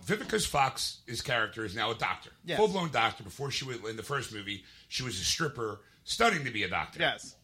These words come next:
Speaker 1: So they kinda gave her the doctor, like, "All right, we don't wanna objectify her, so you know what? We'll make her,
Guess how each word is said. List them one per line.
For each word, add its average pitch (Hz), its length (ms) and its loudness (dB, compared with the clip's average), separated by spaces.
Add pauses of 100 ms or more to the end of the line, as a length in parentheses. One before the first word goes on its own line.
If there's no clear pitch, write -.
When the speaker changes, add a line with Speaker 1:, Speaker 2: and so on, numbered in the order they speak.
(120)
Speaker 1:
So - 160 -2
they 131 80 -2
kinda 165 300 -2
gave 127 160 -4
her 131 80 -6
the 113 80 -8
doctor, 107 340 0
like, 95 120 -10 (340)
"All 113 80 4
right, 117 200 6
we 120 100 -6
don't 151 100 0
wanna 127 120 -2
objectify 110 580 -4
her, 92 40 0
so 98 140 -4
you 104 80 -2
know 123 60 -2
what? 135 120 -4
We'll 98 80 -8
make 110 220 -6
her, 82 220 -2